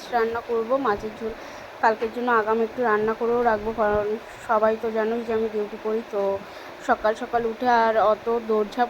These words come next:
করে এখন আর পা-, পেরে উঠি না। ওর জন্য যতটা পারি রাত্রের দিকটাতে কভার করে রাখি,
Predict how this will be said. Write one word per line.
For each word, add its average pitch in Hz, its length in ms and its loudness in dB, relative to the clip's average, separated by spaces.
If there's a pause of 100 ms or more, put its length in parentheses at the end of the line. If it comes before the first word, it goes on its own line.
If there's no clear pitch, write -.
করে 240 160 0
এখন 233 260 0
আর 233 80 2 (100)
পা-, 208 280 4 (240)
পেরে 233 220 0
উঠি 220 200 -4
না। 214 120 0
ওর 214 180 -2
জন্য 226 500 0
যতটা 226 400 0
পারি 247 200 4
রাত্রের 214 380 2 (100)
দিকটাতে 226 500 -8
কভার 214 260 0 (100)
করে 220 160 -4
রাখি, 220 360 -4